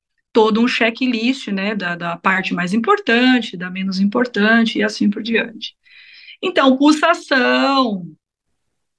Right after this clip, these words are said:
vamos fazer assim, manutenção dos pulsadores, né? A gente sempre fala que o pulsador é o cora-, é o coração da, da sala de ordenha, porque ele que dá sessenta batimentos por minuto, e sem reparos,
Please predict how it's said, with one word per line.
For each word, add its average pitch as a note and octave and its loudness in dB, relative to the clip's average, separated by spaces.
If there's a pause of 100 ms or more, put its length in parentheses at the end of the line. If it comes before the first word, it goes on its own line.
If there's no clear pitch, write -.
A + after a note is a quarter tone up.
vamos G#3+ -6
fazer A3 0
assim, A3+ -2
manutenção C4+ 0
dos C4 -4
pulsadores, B3 0
né? A#3 0 (640)
A F#3+ -12
gente A3 -10
sempre A#3+ -4
fala A3+ 2
que A3+ -2
o G#3+ -4
pulsador A3 -2
é A3 2
o A3 -4
cora-, A3 0 (120)
é A3 2
o A3+ 0
coração B3 0
da, G#3+ -2
da G3 -8
sala G3+ -4
de G3 -14
ordenha, G3+ 0
porque G#3 -4
ele G#3 2
que G3+ -4
dá G3+ -4
sessenta A3 -2
batimentos G#3 0
por G3+ 2
minuto, G3+ 2 (760)
e D4 4
sem C#4+ -2
reparos, C4+ 0